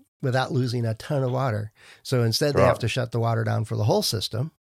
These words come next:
Speaker 1: <laughs> which causes all kinds of other problems. And in order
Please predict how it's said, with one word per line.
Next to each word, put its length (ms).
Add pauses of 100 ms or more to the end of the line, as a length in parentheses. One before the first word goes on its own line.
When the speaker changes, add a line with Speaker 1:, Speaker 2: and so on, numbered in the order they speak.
(120)
Speaker 1:
<laughs> 880
which 200
causes 280
all 120
kinds 240
of 60
other 200
problems. 500 (880)
And 460 (760)
in 160
order 340